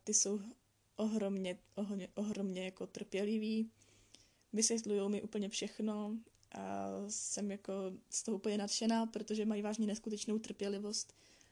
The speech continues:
V téhle mojí nový rodině jsem už, eh, sedmá studentka a jejich první studentka, tak ta byla z Česka. A takže ty ségry vědí,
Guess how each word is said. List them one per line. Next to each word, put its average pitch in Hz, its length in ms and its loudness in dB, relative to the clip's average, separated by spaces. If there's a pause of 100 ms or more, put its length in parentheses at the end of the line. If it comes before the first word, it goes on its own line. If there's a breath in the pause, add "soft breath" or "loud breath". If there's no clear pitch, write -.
(340 soft breath)
V - 40 -18
téhle 226 260 4
mojí 220 180 6
nový 214 220 6
rodině 220 320 4
jsem 214 220 2
už, 220 180 -2
eh, 202 200 0
sedmá 214 380 4
studentka 226 760 0 (1040 soft breath)
a 208 460 0
jejich 214 180 2
první 202 260 0
studentka, 208 420 -2
tak 208 160 -8
ta 196 100 -4
byla 196 200 -2
z - 60 0
Česka. 208 480 0 (920 loud breath)
A 208 480 -4 (800)
takže 208 380 0 (260)
ty 240 100 2
ségry 214 360 4
vědí, 208 600 0